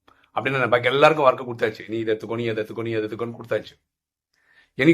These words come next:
கொடுக்கறதுக்கு பன்னெண்டு தான் இருக்கு. இப்ப வீடியோ பாக்குறேன் நீங்க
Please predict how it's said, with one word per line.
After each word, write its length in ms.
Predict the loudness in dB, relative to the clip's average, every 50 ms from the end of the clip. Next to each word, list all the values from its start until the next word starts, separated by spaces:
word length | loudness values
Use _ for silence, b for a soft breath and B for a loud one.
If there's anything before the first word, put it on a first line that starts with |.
| 2 4
கொடுக்கறதுக்கு 500 | 2 2 2 4 4 4 4 4 0 -4 0 0
பன்னெண்டு 260 | 2 2 2 0 0 0
தான் 140 | 0 0
இருக்கு. 220 | -4 -10 _ -20 _ _ _ _ _ _ _ _ _ _ _ _ B B B B B
இப்ப 140 | B 0 2
வீடியோ 220 | 6 6 6 6
பாக்குறேன் 400 | 6 4 0 2 -2 -4 -4 -4 -4 -2
நீங்க 260 | 2 2 2 2 2